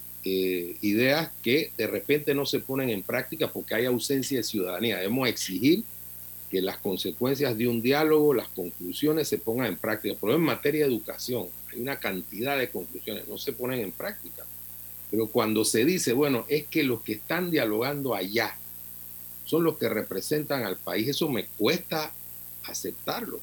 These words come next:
Entonces, por ejemplo, los que están en la concertación, no. Los demás panameños no somos parte del futuro de la nación. Cuidado con esas expresiones, porque al final,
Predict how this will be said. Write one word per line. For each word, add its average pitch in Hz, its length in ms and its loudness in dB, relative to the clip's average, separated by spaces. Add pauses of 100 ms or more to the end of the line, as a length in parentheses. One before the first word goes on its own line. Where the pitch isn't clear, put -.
Entonces, 156 400 2 (580)
por 87 140 0
ejemplo, 156 320 4
los 117 140 2
que 107 100 -4
están 143 240 0
en 175 60 2
la 156 140 0
concertación, 120 880 2
no. 214 220 4 (760)
Los 104 300 6
demás 113 340 4
panameños 143 760 2
no 127 320 2
somos 151 520 2
parte 151 460 2 (420)
del 107 200 4
futuro 151 460 4
de 135 60 4
la 104 120 2
nación. 143 600 2 (680)
Cuidado 117 600 6
con 127 260 2
esas 156 260 0
expresiones, 139 760 0 (400)
porque 104 260 2
al 107 140 4
final, 143 560 2